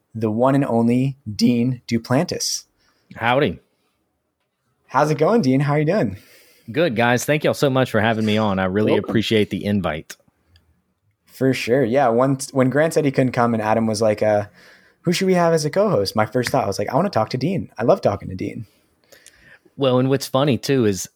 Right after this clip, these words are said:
Speaker 2: I tend to not listen to anything on Mondays, but Tuesday I start with Clamp. And so our podcast also comes out on Tuesday. So it's like, "Great, I'm gonna have a double dose of Dean next Tuesday."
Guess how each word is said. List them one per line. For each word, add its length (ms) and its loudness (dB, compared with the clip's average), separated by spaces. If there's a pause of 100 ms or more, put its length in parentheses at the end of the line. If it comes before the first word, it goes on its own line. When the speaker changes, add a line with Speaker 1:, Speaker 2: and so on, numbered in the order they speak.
Speaker 2:
I 120 -2
tend 280 0
to 160 0 (200)
not 280 0
listen 260 0
to 120 -2
anything 300 2
on 160 0
Mondays, 500 0
but 220 -8
Tuesday 640 0
I 80 -2
start 300 -2
with 120 -10
Clamp. 320 0 (460)
And 160 -2
so 340 0 (180)
our 200 2
podcast 360 0
also 220 2
comes 220 -2
out 100 2
on 120 -2
Tuesday. 440 -4
So 140 -2
it's 120 -4
like, 200 -2
"Great, 240 0
I'm 40 0
gonna 120 0
have 320 0 (120)
a 80 0
double 320 0
dose 280 0
of 80 -6
Dean 480 0 (400)
next 300 -2
Tuesday." 520 -2